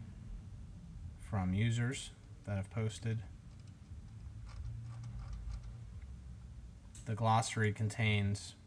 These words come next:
a description of multiple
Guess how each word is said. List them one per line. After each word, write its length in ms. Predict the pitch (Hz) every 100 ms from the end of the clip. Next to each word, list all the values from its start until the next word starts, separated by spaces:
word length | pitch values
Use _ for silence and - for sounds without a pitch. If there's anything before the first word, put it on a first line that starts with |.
| - - - - - - - - - - - - - - - - -
a 40 | 101
description 560 | 107 - 110 - 110
of 80 | 101
multiple 560 | 110 110 - 107 98